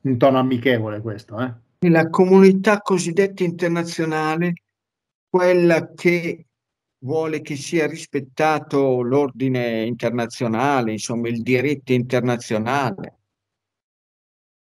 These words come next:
Speaker 2: quello
Speaker 1: Mhm.
Speaker 2: che praticamente prende le difese dell'Ucraina, sostenendo che è stata aggredita dalla Russia e via dicendo, che la Russia non va bene che occupi i territori ucraini. E perché non dicono niente?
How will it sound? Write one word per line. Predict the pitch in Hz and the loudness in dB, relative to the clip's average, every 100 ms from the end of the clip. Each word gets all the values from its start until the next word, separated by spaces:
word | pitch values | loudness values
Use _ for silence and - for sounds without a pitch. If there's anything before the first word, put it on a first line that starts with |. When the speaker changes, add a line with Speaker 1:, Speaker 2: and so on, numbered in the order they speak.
| 151 | 4
Speaker 2:
quello | 151 139 135 | 4 6 4
Speaker 1:
Mhm. | 135 | 2
Speaker 2:
che | - 131 127 | 2 0 0
praticamente | 135 131 139 131 127 143 143 135 135 123 110 _ _ _ _ _ | -4 -4 -4 -2 0 0 -2 -4 -2 -2 -2 _ _ _ _ _
prende | - 139 131 131 | -4 -4 0 2
le | 127 | 2
difese | 127 123 131 123 | 0 0 0 0
dell'Ucraina, | 127 123 117 117 123 117 143 135 110 - _ | -2 -6 -6 -8 -4 0 0 0 0 -2 _
sostenendo | _ 120 - 127 135 131 120 | _ -12 -2 2 2 2 -2
che | 120 | -4
è | |
stata | 113 127 127 120 | -4 -4 -2 -2
aggredita | 113 120 131 139 - 120 | -2 -4 -2 -4 -4 -4
dalla | 117 120 | -2 -2
Russia | 117 135 - 117 | -2 -4 -4 -2
e | |
via | 113 | -2
dicendo, | 117 160 156 107 95 - _ _ _ _ - | -2 -2 -2 -2 -8 -14 _ _ _ _ 0
che | 139 | 4
la | 131 | 4
Russia | 135 151 123 - 135 | 4 0 -2 2 4
non | 131 135 | 4 0
va | 131 135 | 0 2
bene | 139 151 143 | 4 2 0
che | 139 135 | 0 0
occupi | 135 143 139 131 131 131 | 0 -2 -4 0 0 0
i | 131 | -2
territori | 127 127 123 120 127 131 123 120 | -2 -2 -2 -4 0 0 0 -2
ucraini. | 113 113 120 131 143 127 _ _ _ _ _ _ _ _ | -6 -4 -4 -4 -4 -8 _ _ _ _ _ _ _ _
E | - 190 | -8 -2
perché | 240 240 - | -2 0 0
non | 110 107 | 2 0
dicono | 151 - 139 113 | -2 0 2 4
niente? | 117 185 180 - - | 6 4 2 -2 -12